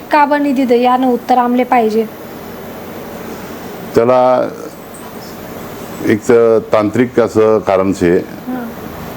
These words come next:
Speaker 2: की महाविकास आघाडी आणि महायुती असे जे काही दोन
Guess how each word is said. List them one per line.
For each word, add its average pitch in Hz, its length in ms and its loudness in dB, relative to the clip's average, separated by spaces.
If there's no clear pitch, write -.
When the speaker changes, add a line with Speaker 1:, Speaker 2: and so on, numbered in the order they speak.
Speaker 2:
की 113 480 6
महाविकास 101 640 4
आघाडी 90 560 2
आणि 101 380 4
महायुती 95 840 2
असे 123 400 4
जे 113 180 4
काही 113 420 4
दोन 104 540 4